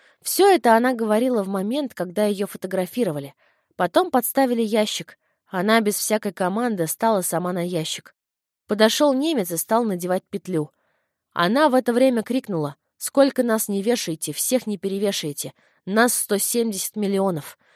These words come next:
Но за меня вам наши товарищи отомстят». Это она сказала уже с петлёй на шее. Она хотела ещё что-то сказать,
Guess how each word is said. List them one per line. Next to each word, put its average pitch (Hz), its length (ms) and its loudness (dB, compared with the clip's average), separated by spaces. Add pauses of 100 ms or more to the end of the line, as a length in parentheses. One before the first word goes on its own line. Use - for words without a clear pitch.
(220)
Но 208 160 0
за 208 160 2
меня 220 360 0
вам 180 260 0
наши 190 260 -4
товарищи 175 540 -2
отомстят». 156 680 -8 (720)
Это 302 320 2
она 269 160 0
сказала 254 480 -2
уже 220 160 -2
с - 80 -6
петлёй 226 340 -2
на 180 140 -4
шее. 151 360 -6 (480)
Она 240 220 0
хотела 294 380 0
ещё 269 380 -2
что-то - 240 -10
сказать, 160 520 -6